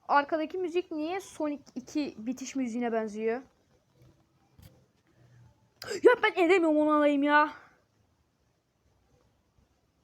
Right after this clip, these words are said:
Bu arada arkadaki müzik harbiden, e, Sonic şeyine benziyor. Sonic iki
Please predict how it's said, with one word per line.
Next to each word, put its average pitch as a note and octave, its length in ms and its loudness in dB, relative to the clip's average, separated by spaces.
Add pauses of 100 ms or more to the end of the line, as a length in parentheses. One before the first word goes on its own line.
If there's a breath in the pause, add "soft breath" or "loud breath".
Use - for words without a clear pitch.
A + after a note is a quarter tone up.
(160)
Bu D4 120 4
arada A4 120 6
arkadaki F#4 360 0
müzik G4 200 -4
harbiden, G4+ 420 2
e, A3+ 220 -2
Sonic D#4+ 440 -6
şeyine C#4 300 -4
benziyor. G#3 280 -6
Sonic B3+ 280 -12
iki F4 440 -6